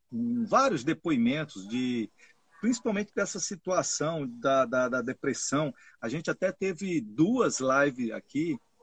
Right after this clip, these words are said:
né, que a gente falou sobre isso. Eu chamei uns três psicólogos, né, pra gente falar,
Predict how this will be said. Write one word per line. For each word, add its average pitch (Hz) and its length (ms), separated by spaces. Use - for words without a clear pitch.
né, 120 240
que 120 540
a 104 80
gente 120 240
falou 120 240
sobre 117 340
isso. 131 240
Eu 117 40
chamei 120 380
uns 117 240
três 160 280
psicólogos, 123 720
né, 107 100
pra - 160
gente 117 220
falar, 110 400